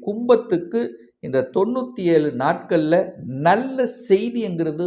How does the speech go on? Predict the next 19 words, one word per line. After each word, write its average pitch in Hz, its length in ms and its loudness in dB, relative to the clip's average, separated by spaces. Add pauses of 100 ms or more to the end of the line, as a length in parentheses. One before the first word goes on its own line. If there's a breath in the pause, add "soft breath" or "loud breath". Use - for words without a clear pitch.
உங்க 127 240 -6
குடும்பத்துக்கு 170 560 -6
வந்து 123 160 -4
அமையும். 117 360 -6 (680 soft breath)
அப்போ 175 160 8 (100)
வரன் 254 260 6 (120)
அமையாத 214 640 6 (120)
தம்பதிகளுக்கு 180 680 0 (120)
வரன் 175 260 4 (180)
அமையக்கூடிய 170 760 0 (120)
தன்மை, 147 280 -2 (140)
குடும்பத்தில் 226 600 2
ஒரு 165 120 0 (100)
உறுப்பினர்களை 165 600 -2 (220)
இணைத்து 233 420 -2
கொள்ளக்கூடிய 143 680 -4 (160)
நிகழ்வுகள், 196 720 0
சாத்தியக்கூறுகள் 156 840 -2 (200)
பிரகாசமாக 165 840 0